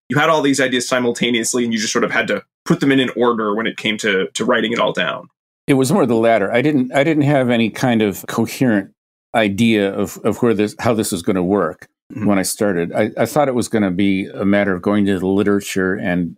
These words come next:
Speaker 2: and pulling out re-, references and, and summarizing what had been done and leaving with a bunch of questions.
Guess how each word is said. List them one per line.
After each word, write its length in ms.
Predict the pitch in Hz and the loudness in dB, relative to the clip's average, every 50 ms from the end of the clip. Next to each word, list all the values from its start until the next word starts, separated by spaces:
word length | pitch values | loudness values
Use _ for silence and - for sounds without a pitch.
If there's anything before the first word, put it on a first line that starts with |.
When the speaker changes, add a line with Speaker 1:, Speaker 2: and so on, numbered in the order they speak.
| _ - | _ -4
Speaker 2:
and 300 | 101 98 92 87 85 - | -2 -2 -2 -2 -4 -4
pulling 300 | - 120 107 107 98 92 | -2 0 0 2 2 0
out 100 | 92 95 | 0 -2
re-, 340 | - 104 120 101 95 - - _ - | -4 -6 -4 -4 -4 -6 -6 _ -2
references 680 | 98 101 95 - - 101 87 - - 98 95 92 85 82 | 0 0 0 0 -4 -6 -6 -4 -4 -2 -2 -2 -4 -6
and, 160 | 85 80 78 _ _ _ _ _ _ _ _ _ _ - | -6 -6 -8 _ _ _ _ _ _ _ _ _ _ -2
and 180 | 98 92 92 | -2 0 0
summarizing 720 | - - - - 123 120 104 104 104 104 101 87 95 98 | -2 -4 -2 0 0 0 0 0 0 0 -2 -2 -2 -4
what 120 | 92 101 98 | -2 -2 -2
had 100 | 90 85 | -2 -2
been 160 | 95 92 90 | -2 -4 -2
done 400 | 85 98 98 98 98 95 101 - _ _ _ _ _ _ _ - | 0 0 0 0 0 -2 -4 -6 _ _ _ _ _ _ _ -2
and 340 | 127 113 113 110 117 - - | 0 2 2 2 0 -2 -2
leaving 540 | 147 123 127 131 131 120 123 120 110 101 101 | 0 2 2 4 4 4 2 2 2 4 2
with 340 | 104 98 87 82 - - _ _ _ _ _ _ _ - | 2 0 0 -4 -14 -18 _ _ _ _ _ _ _ -8
a 60 | - 95 | -6 -2
bunch 240 | 101 110 104 - | -2 0 -2 -2
of 100 | 90 - | -6 -8
questions. 960 | - - - - 120 113 107 - - - 95 92 90 85 80 85 - - - | -10 -12 -6 -2 -2 -2 -2 -4 -8 -8 -6 -6 -6 -6 -8 -8 -8 -10 -10